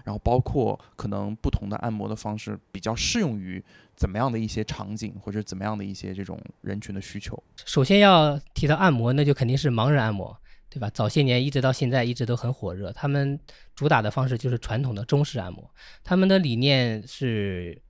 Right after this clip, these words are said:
Speaker 2: 以痛为枢，所以说很多体验过的小伙伴都会反映，给我的反馈就是力气很大。但是同样的，呃，存在即合理，他们这个以痛为枢的这个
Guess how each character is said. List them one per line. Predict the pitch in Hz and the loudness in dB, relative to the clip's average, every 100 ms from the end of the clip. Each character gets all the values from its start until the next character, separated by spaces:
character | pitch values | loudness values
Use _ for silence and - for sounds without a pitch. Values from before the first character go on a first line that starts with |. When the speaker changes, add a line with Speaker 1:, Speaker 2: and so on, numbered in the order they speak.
| _ | _
Speaker 2:
以 | 110 | -8
痛 | 107 - 165 | 0 2 4
为 | 98 92 | 2 -4
枢， | - - 110 - _ _ | -4 -4 -6 -6 _ _
所 | - 160 | 2 6
以 | 147 | 6
说 | 127 139 135 - - | 6 2 2 0 -10
很 | - 120 | -4 2
多 | 143 | 4
体 | 165 - | 4 4
验 | 120 156 | 4 8
过 | 165 | 6
的 | |
小 | 135 123 | 6 4
伙 | 113 | 4
伴 | 110 110 | 4 4
都 | |
会 | 127 143 | 4 4
反 | - 101 98 | 4 -2 0
映， | 113 110 | -4 0
给 | 135 | 2
我 | 127 | 4
的 | 123 | 2
反 | - 98 | 0 -2
馈 | |
就 | 117 117 | -2 -2
是 | 120 - - | -4 -4 -2
力 | 180 156 | 2 2
气 | 147 | 2
很 | 117 92 | 0 -2
大。 | - 127 - - - - | 0 0 0 -16 -20 -8
但 | - 196 | 2 4
是 | 202 | 4
同 | - | 2
样 | 180 180 | 4 4
的， | 147 117 - - - | 4 0 -4 -20 -18
呃， | - 110 | -4 -4
存 | 113 143 | 0 0
在 | 151 190 | 4 6
即 | 160 | 4
合 | - 127 | 2 0
理， | 110 | 0
他 | - 160 | 0 0
们 | 165 | 2
这 | 170 | 2
个 | 147 | 2
以 | 107 | 0
痛 | - 143 | 0 2
为 | 135 | 2
枢 | - | 2
的 | 135 120 | 0 0
这 | - | 0
个 | 120 104 98 90 82 - | -2 -2 -2 -4 -8 -16